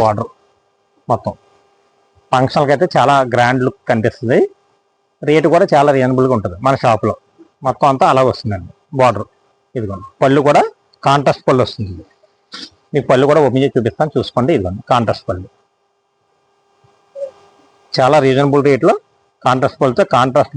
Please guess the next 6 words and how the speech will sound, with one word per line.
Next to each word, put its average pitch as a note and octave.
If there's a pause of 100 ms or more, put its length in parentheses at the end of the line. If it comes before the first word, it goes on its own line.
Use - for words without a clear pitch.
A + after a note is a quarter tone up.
బ్లౌజ్తో. A#2+ (420)
ఇదిగోండి G2+
బ్లౌజ్ C3
కూడా E3+ (640)
ఇది C#3+
మనకి C#3